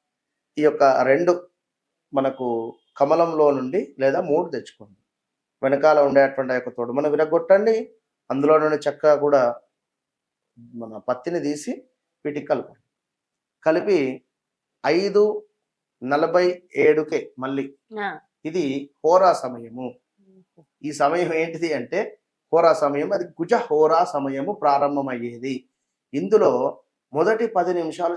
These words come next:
Speaker 1: చాలా ఇంపార్టెంట్. ఐదు నలభై నుంచి ఐదు యాభై లోపు ఉంటుంది. ఐదు నలభై నుండి
Speaker 2: ఐదు యాభై ఏడు వరకు.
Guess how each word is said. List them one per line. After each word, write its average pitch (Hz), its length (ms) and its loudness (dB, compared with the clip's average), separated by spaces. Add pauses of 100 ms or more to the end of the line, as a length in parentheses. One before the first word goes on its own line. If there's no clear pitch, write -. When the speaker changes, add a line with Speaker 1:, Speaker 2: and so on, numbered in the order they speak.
(140)
Speaker 1:
చాలా 147 480 -4
ఇంపార్టెంట్. 143 520 -4 (400)
ఐదు 185 380 -2
నలభై 160 400 2
నుంచి 151 340 -4
ఐదు 147 280 2
యాభై 127 380 0
లోపు 120 260 -6
ఉంటుంది. 139 160 -20 (1080)
ఐదు 151 240 -2
నలభై 139 400 0
నుండి 135 520 -4
Speaker 2:
ఐదు 233 240 -8
యాభై 240 360 -2
ఏడు 208 320 0
వరకు. 185 480 -12